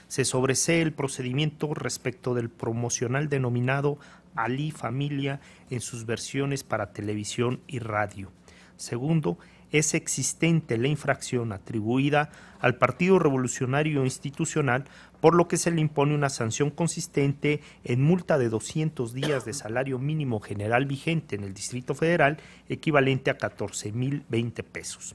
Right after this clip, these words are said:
Tercero, es inexistente la infracción atribuida al Partido Verde Ecologista de México y a Alicia Guadalupe Gamboa Martínez. En los procedimientos especiales sancionadores de órgano central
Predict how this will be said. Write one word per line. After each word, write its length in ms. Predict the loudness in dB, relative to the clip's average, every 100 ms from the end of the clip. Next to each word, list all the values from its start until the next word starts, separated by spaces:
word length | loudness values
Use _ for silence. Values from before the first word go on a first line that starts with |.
| -18 -10
Tercero, 500 | -4 4 4 4 -2 -14 -20 -8 2
es 200 | 2 4
inexistente 680 | 2 0 -6 0 0 0
la 100 | 0
infracción 520 | -2 0 -2 0 -2 -2
atribuida 600 | -4 -4 -2 0 -2 -4 -18 -16
al 160 | -4 -2
Partido 400 | -2 0 2 4
Verde 220 | 2 2
Ecologista 580 | 0 -2 -4 -6 -4 -2
de 100 | 0
México 600 | -2 -4 -8 -6 -4 -4 -8
y 180 | -8 -6
a 220 | -6 -6
Alicia 600 | -6 -6 -6 -6 -2 -2
Guadalupe 640 | 0 -2 -2 -4 -2 -2 -2 -10 -20 -10 2
Gamboa 420 | 2 6 8 8
Martínez. 760 | 8 2 0 -6 -4 -4 -6
En 100 | -6
los 140 | -8 -8
procedimientos 880 | -8 -4 -2 2 2 4 0 2
especiales 520 | -2 0 2 2 2 0
sancionadores 580 | -2 0 2 4 6
de 60 | 6
órgano 260 | 4 2 0
central 480 | -4 2 6 6